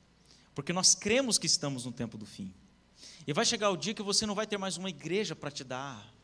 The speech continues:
esse assessoria espiritual, não terá mais o apoio de um pastor, de um ombro amigo, de um irmão.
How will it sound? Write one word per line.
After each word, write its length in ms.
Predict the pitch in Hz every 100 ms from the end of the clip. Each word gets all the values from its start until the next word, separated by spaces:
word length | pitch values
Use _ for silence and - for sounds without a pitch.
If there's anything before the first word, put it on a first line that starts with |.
| -
esse 160 | - -
assessoria 560 | - 143 160 131 143
espiritual, 920 | 147 - 123 123 - 110 113 117 95 - _ _ _ _ _ _ - - - -
não 100 | 156
terá 260 | 190 185
mais 260 | 190 190 160
o 40 |
apoio 340 | 170 - 185 180
de 80 | 165
um 60 |
pastor, 680 | 165 139 - - 165 185 147
de 160 | 123
um 120 | 160 160
ombro 260 | 170 160
amigo, 260 | 139 165 147
de 100 | 139
um 80 | 147
irmão. 540 | 123 139 170 156